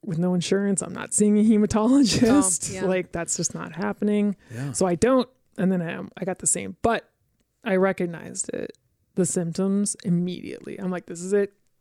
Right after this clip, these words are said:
Speaker 1: again." And I hobbled, <laughs> hobbled into the hospital. Wow. No, actually, I had Rob take me in. That's right.
Speaker 3: Oh.
Speaker 1: Yeah. It was the night before I limped home from work. And then the next day I resolved, like, I still had warfarin tablets.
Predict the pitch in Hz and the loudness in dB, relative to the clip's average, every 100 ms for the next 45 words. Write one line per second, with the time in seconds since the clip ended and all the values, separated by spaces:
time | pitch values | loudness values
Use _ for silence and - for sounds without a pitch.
0 | - 185 185 190 185 175 220 160 - 180 | -6 -4 -2 -4 -4 -8 -10 -12 -14 -16
1 | 156 _ _ - - 175 196 190 202 170 | -20 _ _ -12 -6 0 2 0 -2 -10
2 | - _ _ _ _ _ _ - 214 208 | -14 _ _ _ _ _ _ -6 -2 2
3 | 208 196 214 214 208 208 202 196 - 175 | 2 4 4 4 4 0 -2 -4 -4 -2
4 | 185 190 - - - - - _ _ _ | -4 -8 -16 -20 -20 -20 -20 _ _ _
5 | _ _ _ _ _ - 240 269 233 - | _ _ _ _ _ 0 4 6 4 2
6 | 202 185 175 - - - - - - 175 | 0 0 -4 -6 -10 -12 -12 -14 -12 -12
7 | 180 - - - _ - 220 330 370 403 | -10 -12 -14 -20 _ -6 -4 -2 -4 2
8 | 190 165 - 202 160 - 196 170 202 226 | 2 2 -6 -12 -10 -2 0 2 2 2
9 | 226 190 196 190 175 156 180 185 175 160 | 0 0 2 4 2 -2 -2 -4 -4 -8
10 | 175 185 185 - 165 - - - - _ | -10 -10 -10 -10 -10 -10 -12 -16 -20 _
11 | - 180 185 175 190 175 - 180 - 175 | -4 0 0 0 -2 -4 -2 -2 0 -2
12 | 196 170 170 175 175 202 196 202 - 240 | 0 0 2 0 2 2 4 4 4 4
13 | 214 170 180 180 247 240 247 226 226 247 | 2 2 0 0 2 4 4 4 4 2
14 | 302 - - | 0 -2 -4